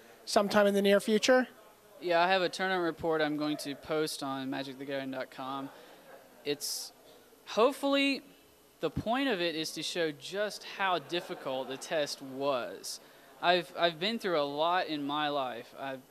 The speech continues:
Speaker 2: I've, I've gotten a master's degree in computer science. I've been in marching band, and I have a black belt in Taekwondo, and this is harder than all of those, okay? It's,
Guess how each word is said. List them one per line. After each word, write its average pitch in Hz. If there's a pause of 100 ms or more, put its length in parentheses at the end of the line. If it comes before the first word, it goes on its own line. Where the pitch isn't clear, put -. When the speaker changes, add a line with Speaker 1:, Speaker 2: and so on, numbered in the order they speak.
(640)
Speaker 2:
I've, 139 (400)
I've 151
gotten 165
a 135
master's 160
degree 214 (120)
in 160
computer 208
science. 214
I've 151
been 160
in 147 (300)
marching 170
band, 196 (520)
and 151 (460)
I 160
have 160
a 139
black 139
belt 202
in 202
Taekwondo, 208
and 170
this 247
is 143
harder 180
than 131
all 156
of 139
those, 120 (100)
okay? 147 (360)
It's, -